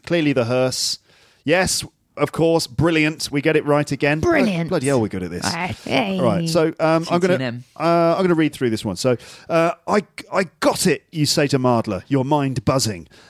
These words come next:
Speaker 1: Mardler and Joseph listen anxiously for your theory. "We're looking for someone that escaped in their own carriage minutes ago. Whoever did this doesn't live near here, because this crime is too obviously directed towards Chloe.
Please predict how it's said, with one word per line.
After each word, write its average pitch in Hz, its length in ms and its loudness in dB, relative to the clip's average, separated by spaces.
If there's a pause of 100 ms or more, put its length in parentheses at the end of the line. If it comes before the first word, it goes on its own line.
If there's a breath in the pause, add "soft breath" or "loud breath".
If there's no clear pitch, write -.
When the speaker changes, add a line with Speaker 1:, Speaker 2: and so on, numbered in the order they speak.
(140 loud breath)
Speaker 1:
Mardler 175 400 2
and 165 120 -2
Joseph 147 480 0
listen 156 400 0
anxiously 151 500 0
for 127 140 -6
your 120 120 4
theory. 107 440 -2 (720 soft breath)
"We're 143 100 2
looking 220 260 2
for 240 120 0
someone 143 460 2
that 143 140 2
escaped 185 600 -2
in 160 160 0
their 147 180 0
own 202 220 0
carriage 131 500 -4
minutes 147 400 0
ago. 87 300 -2 (420 soft breath)
Whoever 202 320 0
did 190 160 0
this 165 240 0
doesn't 156 380 -2
live 147 200 0
near 143 280 0
here, 120 340 -2 (380 soft breath)
because 135 240 0
this 196 180 2
crime 156 300 0
is 131 140 -2
too 233 380 0
obviously 165 540 0
directed 165 600 0
towards 139 440 0
Chloe. 139 540 -2